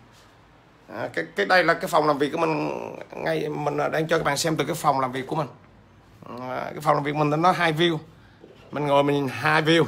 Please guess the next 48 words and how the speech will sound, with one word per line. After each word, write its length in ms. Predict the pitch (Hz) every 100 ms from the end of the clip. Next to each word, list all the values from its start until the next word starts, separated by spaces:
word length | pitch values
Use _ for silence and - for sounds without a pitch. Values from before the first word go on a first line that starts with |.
| - - - - -
À, 840 | - 110 123 131 135 135 131 131 123
các 60 | 135
bạn 100 | 131
thấy 100 | 147
đây 220 | 139 139
là 80 | 131
cái 140 | 156
view 280 | 143 147 143
ở 160 | - 131
cái 80 | 147
góc 140 | 165
phía 140 | 160 156
bên 200 | 143 123
này. 160 | 101 98 - - - - - - - - -
À, 520 | 107 113 120 120 117 101 -
ở 160 | 107
phía 200 | 113 147
này. 220 | 147 117 95 - - - - - -
Thì 80 | -
cái 120 | 135 160
chỗ 100 | 180
này 140 | 165
nó 220 | 147 160
luôn 240 | 180 175 160
trong 180 | 160
xanh 260 | 156 165 160
và 100 | 147
mát 300 | 151 165 180
mẻ 240 | 127 123
các 100 | 175
bạn. 160 | 131 120 - - - - - - - -
Ừ. 420 | - 113 123 123 117 - - - - - -
Và 80 |
ở 120 | 123 131
dưới 140 | 151
này 120 | - 143
nó 100 | 143
có 120 | 147
cái 140 | 160
hồ 320 | 139 120 117
này. 160 | 117 110 - - - - - - - - - -
Nó 60 |
có 60 | -
cái 100 | 160
hồ 240 | 139 123 117
này 100 | 123
các 60 |
bạn. 160 | 135 127